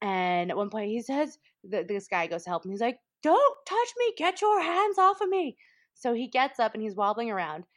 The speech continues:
And then he goes and he stands by the railing with his back to it,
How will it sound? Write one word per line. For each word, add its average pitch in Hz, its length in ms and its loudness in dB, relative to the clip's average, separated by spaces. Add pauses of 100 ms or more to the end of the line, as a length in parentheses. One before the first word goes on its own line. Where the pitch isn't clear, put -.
(320)
And 208 80 -4
then 208 80 -2
he 208 120 -4
goes 208 260 0
and 214 80 -6
he 202 60 -4
stands 208 360 -6
by 269 140 0
the 262 120 -2
railing 156 480 -2
with 185 180 -6
his 254 260 -10
back 370 240 0 (120)
to 190 120 0
it, 170 220 -2